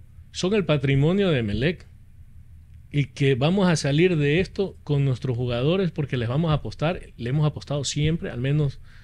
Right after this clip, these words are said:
José lo ha hecho así. Nosotros vemos con buenos ojos también que Barcelona lo haga así,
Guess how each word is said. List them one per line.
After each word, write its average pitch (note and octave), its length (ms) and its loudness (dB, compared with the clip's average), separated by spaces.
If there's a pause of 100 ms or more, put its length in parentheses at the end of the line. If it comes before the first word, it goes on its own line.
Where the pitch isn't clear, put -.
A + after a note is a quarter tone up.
(200)
José D#3+ 480 4
lo C3+ 140 2
ha C#3 120 2
hecho C#3+ 240 0
así. F#3+ 320 -2 (920)
Nosotros D3+ 480 2
vemos E3 280 4
con D3+ 100 0
buenos D#3+ 320 2
ojos E3+ 180 0
también D#3 260 0
que E3+ 80 -2
Barcelona C#3+ 580 -2
lo B2 140 -2
haga A2+ 180 -6
así, D#3+ 320 -4